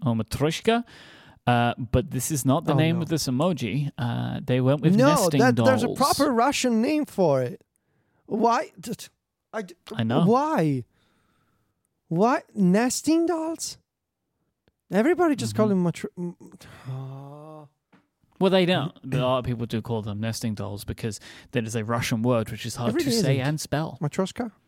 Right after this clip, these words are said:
Speaker 1: I mean, you
Speaker 2: Well,
Speaker 1: didn't
Speaker 2: but
Speaker 1: say
Speaker 2: you
Speaker 1: it
Speaker 2: g-,
Speaker 1: right,
Speaker 2: you got
Speaker 1: though.
Speaker 2: what I meant, though.
Speaker 1: <laughs> Y-, well, I got what you meant because I was looking at it. If you just said that word to me, I don't
Speaker 2: If
Speaker 1: know
Speaker 2: you
Speaker 1: if I
Speaker 2: say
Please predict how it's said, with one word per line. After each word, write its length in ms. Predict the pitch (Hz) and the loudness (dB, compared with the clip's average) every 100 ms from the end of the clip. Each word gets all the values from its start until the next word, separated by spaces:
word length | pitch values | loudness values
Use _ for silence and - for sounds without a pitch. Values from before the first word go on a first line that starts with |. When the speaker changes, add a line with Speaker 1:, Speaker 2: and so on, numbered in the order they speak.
| _ _ _ _ _ _ _ _ - | _ _ _ _ _ _ _ _ -6
Speaker 1:
I 60 | |
mean, 160 | 151 156 | -2 0
you 100 | 160 | 2
Speaker 2:
Well, 160 | 202 277 | 4 4
Speaker 1:
didn't 40 | |
Speaker 2:
but 40 | 214 | 4
Speaker 1:
say 120 | 175 | 4
Speaker 2:
you 40 | 185 | 4
Speaker 1:
it 60 | 160 | 2
Speaker 2:
g-, 60 | |
Speaker 1:
right, 120 | - | 2
Speaker 2:
you 80 | 202 | 4
got 140 | - 262 | 4 4
Speaker 1:
though. 60 | |
Speaker 2:
what 100 | 254 | 4
I 60 | 185 | 2
meant, 360 | 175 220 294 | 2 2 2
though. 260 | 170 160 175 285 | 2 2 2 0
Speaker 1:
<laughs> 60 | - _ 302 - - 302 - _ - | -2 _ -2 0 -2 -2 -2 _ -12
Y-, 440 | - 359 359 320 214 180 - - | -6 -4 -2 -2 -2 -4 -10 -8
well, 680 | 190 196 196 190 196 190 - | 0 2 4 2 0 -4 0
I 220 | 170 220 | 2 2
got 260 | 269 277 233 | 2 2 2
what 240 | 220 220 | 2 2
you 100 | 196 | 2
meant 240 | 190 196 196 | 2 2 0
because 240 | 175 175 | 2 4
I 80 | 170 | 4
was 180 | 160 123 | 4 2
looking 520 | 127 170 - 139 117 | 4 4 2 2 2
at 180 | 107 107 | 2 0
it. 140 | 107 | -2
If 160 | 107 - | -2 -2
you 100 | 202 | 0
just 200 | 226 - | 0 0
said 200 | 175 165 | 0 2
that 180 | 156 139 | 0 0
word 260 | 139 151 - | 0 0 -2
to 80 | 117 | -6
me, 140 | 113 | -4
I 40 | 110 | -2
don't 80 | 262 | 0
Speaker 2:
If 80 | |
Speaker 1:
know 60 | 262 | 2
Speaker 2:
you 40 | 226 | 0
Speaker 1:
if 60 | |
I 40 | |
Speaker 2:
say 80 | - | 2